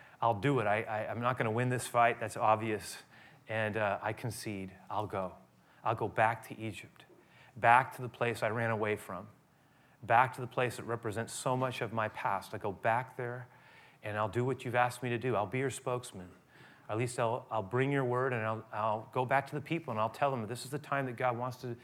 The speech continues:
them to be set free." 'Cause remember, Israel is in bondage right now. They've grown into a, a huge population,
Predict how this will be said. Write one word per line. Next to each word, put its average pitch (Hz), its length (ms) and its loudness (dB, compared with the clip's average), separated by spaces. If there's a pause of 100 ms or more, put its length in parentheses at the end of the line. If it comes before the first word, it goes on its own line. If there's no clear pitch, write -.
(240)
them 123 280 0
to 120 60 -10
be 120 100 0
set 139 260 0
free." 123 480 0 (220)
'Cause 123 140 -2
remember, 131 260 4
Israel 127 400 4
is 117 140 -2
in 117 80 -2
bondage 131 440 2
right 104 200 -2
now. 104 240 -6 (340)
They've 117 460 0
grown 131 260 4
into 127 240 0
a, 104 120 2
a 98 280 -6
huge - 380 0
population, 143 800 2